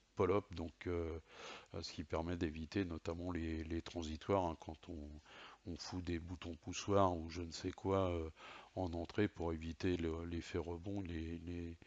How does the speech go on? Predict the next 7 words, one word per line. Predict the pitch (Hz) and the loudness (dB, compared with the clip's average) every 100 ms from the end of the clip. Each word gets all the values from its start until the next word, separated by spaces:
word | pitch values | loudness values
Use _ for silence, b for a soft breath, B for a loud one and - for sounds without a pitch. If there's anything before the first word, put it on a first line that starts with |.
| B B - | B B -4
parfois, | 85 - - 98 90 | -4 -4 2 6 6
euh, | 85 80 82 82 82 | 4 0 -4 -4 -4
intéressant | 85 92 82 80 - 98 | 0 2 2 0 -2 -4
de | 85 90 | -4 -6
définir | 87 87 - 90 101 | -4 -4 -2 0 2
ces | - 87 | 2 0
entrées | 85 - 107 110 110 | -2 0 6 6 6